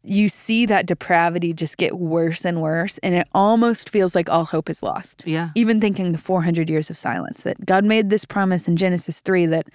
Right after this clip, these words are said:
Speaker 1: a kid would come, but as you point out, the depravity just becomes more and more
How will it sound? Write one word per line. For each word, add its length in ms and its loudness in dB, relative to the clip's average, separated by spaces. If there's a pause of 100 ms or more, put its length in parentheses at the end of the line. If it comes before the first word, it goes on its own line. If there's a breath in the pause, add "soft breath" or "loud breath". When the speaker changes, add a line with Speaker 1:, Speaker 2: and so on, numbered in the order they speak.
(280 soft breath)
Speaker 1:
a 60 -8
kid 300 2
would 220 0
come, 580 0 (720 soft breath)
but 100 -2
as 180 2
you 60 0
point 240 -4
out, 200 -2 (280)
the 120 0
depravity 560 0
just 220 -8
becomes 380 -4
more 160 -2
and 100 -4
more 120 -6